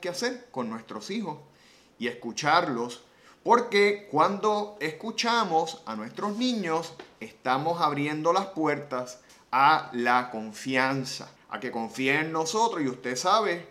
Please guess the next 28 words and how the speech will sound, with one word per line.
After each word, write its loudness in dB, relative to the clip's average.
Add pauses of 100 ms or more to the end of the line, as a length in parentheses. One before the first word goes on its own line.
(440)
que 0
cuando -2
llega -2
la 2
adolescencia, -2 (640)
incluso -6
en -6
la 2
preadolescencia, -2
empiezan -4
a 0
surgir -4 (120)
todas 0
esas -6
inquietudes. -2 (280)
Y -2
es 2
importante 0
que 0
nuestros -2
niños -4
nos -6
tengan, 0 (100)
¿verdad?, -2
como -2
nuestra -2
primera 0
fuente, -6